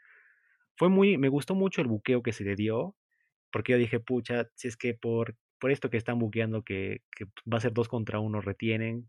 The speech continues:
sería una lástima porque en serio se merecen los títulos", pero al final no, al final, eh, Rey y Dominic consiguieron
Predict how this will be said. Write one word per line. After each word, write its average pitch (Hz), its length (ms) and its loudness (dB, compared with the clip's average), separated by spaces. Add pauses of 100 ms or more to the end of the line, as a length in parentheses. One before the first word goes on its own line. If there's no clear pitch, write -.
(300)
sería 123 260 -2
una 123 140 2
lástima 113 400 0
porque 107 220 -8
en 104 40 -8
serio 120 160 0
se 110 80 -6
merecen 110 260 -4
los 104 80 -6
títulos", 113 340 -6
pero 110 140 -4
al 107 60 -8
final 120 300 0
no, 120 140 0
al 104 100 -2
final, 117 400 -2 (520)
eh, 110 120 -4
Rey 113 540 2
y - 20 -2
Dominic 110 400 -2
consiguieron 107 680 -4